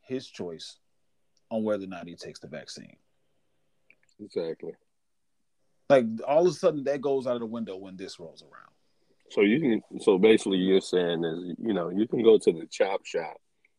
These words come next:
Speaker 2: kill the baby, but <laughs> you know what? Hey, hey, you still gotta take this vaccine.
Speaker 1: You know what I mean?
Speaker 2: Uh, yeah, yeah, yeah. And where, where's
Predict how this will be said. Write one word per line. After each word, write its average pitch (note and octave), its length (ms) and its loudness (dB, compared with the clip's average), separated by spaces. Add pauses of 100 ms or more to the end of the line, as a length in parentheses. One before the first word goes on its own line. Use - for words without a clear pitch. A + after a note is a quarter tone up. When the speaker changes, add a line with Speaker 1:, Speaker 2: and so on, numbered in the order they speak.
(160)
Speaker 2:
kill A#2+ 240 4
the A2 60 4
baby, F#2+ 520 0 (680)
but - 200 -8
<laughs> - 40 -6
you E3 180 8
know C3 140 8
what? C3 280 6 (580)
Hey, F2+ 340 -4 (180)
hey, F2 120 -6
you F2 140 -10
still A2+ 220 0
gotta F#2+ 180 0
take F2+ 220 -4
this F2 140 -10
vaccine. E2 560 -12 (440)
Speaker 1:
You F#3 100 -2
know B3+ 120 6
what B3 100 2
I A#3+ 60 0
mean? A#3+ 440 0
Speaker 2:
Uh, - 280 -10
yeah, E2 300 -2 (600)
yeah, - 100 -12
yeah. - 340 -12 (2250)
And A2+ 120 0
where, C3+ 260 10
where's C3+ 240 8